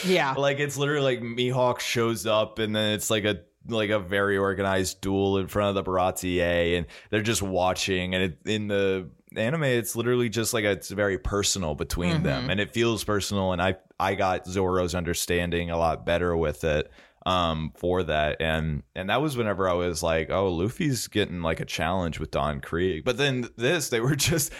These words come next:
Speaker 2: they fucked my boy up.
Speaker 1: They did.
Speaker 2: <laughs>
Speaker 1: Yeah. Um, well, my thing is, like, I feel like I understood Zoro. I don't feel like there was any time where I was like, "Oh, I don't get why you're doing what you're doing,"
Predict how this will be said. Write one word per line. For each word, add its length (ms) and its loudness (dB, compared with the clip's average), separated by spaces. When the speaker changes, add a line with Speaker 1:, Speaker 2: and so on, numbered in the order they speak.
Speaker 2:
they 100 0
fucked 260 -2
my 120 4
boy 260 0
up. 300 0
Speaker 1:
They 280 2
did. 360 0
Speaker 2:
<laughs> 240 -12
Speaker 1:
Yeah. 300 2
Um, 580 -2
well, 280 2
my 140 0
thing 200 -4
is, 120 0
like, 400 -2
I 120 4
feel 140 0
like 120 0
I 40 2
understood 600 0
Zoro. 280 -2
I 60 0
don't 200 -2
feel 120 0
like 100 -2
there 80 -2
was 160 -2
any 120 -2
time 220 -2
where 100 0
I 20 -4
was 160 -4
like, 180 2
"Oh, 120 0
I 80 2
don't 140 0
get 180 -2
why 180 -2
you're 120 -2
doing 260 -8
what 120 -8
you're 120 -4
doing," 420 -10